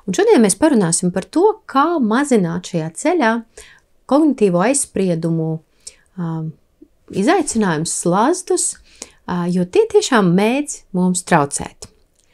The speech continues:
Piemēram, cilvēkiem ir raksturīgi būt pārāk optimistiskiem un domāt, ja jau kādreiz es tikko šo uzdevumu,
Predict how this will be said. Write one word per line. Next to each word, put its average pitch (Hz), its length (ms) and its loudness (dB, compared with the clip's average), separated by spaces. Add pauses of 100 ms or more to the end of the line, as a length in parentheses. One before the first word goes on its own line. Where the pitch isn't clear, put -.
(420)
Piemēram, 262 440 2
cilvēkiem 196 640 -2
ir 170 140 -4
raksturīgi 202 580 -4
būt 226 280 -6
pārāk 202 580 -8
optimistiskiem - 1120 -10
un 160 80 -6
domāt, 185 420 -4
ja 196 80 -4
jau 156 220 -2
kādreiz 160 400 -4
es 151 100 -8
tikko - 300 0
šo 208 260 -2
uzdevumu, 214 680 0